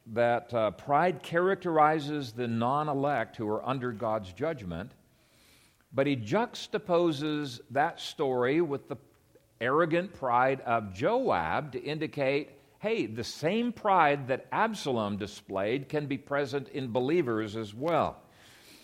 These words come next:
And, um, Joab, even though he's headed to heaven, does, it does not lessen God's hatred for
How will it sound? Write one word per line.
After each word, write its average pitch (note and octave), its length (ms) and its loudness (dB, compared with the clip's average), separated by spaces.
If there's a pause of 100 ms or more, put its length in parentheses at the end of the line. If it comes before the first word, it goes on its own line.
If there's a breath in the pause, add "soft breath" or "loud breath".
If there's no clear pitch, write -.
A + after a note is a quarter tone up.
(360 loud breath)
And, B2 440 0
um, A2+ 320 4 (1400)
Joab, C#3+ 600 6
even C3+ 200 -2
though C#3+ 160 4
he's C3+ 200 -2
headed C#3+ 320 2
to D#3+ 80 0
heaven, C3+ 360 2
does, A2 340 -2
it A2+ 120 -4
does B2+ 180 -4
not C#3+ 260 -2
lessen B2 520 0
God's A2+ 320 0
hatred G#2+ 500 -6
for G2+ 460 -2